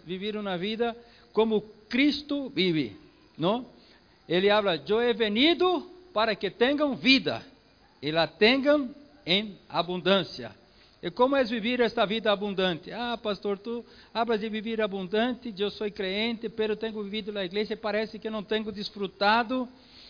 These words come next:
de esta vida abundante." Eu quero mostrar-te aqui, em la palavra de Deus, que muitas vezes não desfrutamos de uma vida abundante porque não temos uma mirada correta de las coisas.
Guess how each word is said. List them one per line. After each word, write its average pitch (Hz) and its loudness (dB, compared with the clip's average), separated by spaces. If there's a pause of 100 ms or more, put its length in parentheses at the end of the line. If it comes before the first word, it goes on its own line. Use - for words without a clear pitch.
(120)
de 208 4 (180)
esta 190 0
vida 202 -2 (200)
abundante." 165 -2 (320)
Eu 196 -4
quero 240 -2
mostrar-te 208 -2
aqui, 208 -6 (300)
em 160 -6
la 190 0
palavra 190 0
de 175 -6
Deus, 214 0
que 196 -6
muitas 202 -4
vezes 202 0
não 214 -6
desfrutamos 214 -4
de 196 -4
uma 196 -2
vida 202 -4
abundante 180 -4 (280)
porque 170 -4
não 196 -4
temos 196 -4
uma 185 -6
mirada 190 0 (180)
correta 180 -2 (380)
de 151 0
las 151 -2
coisas. - -6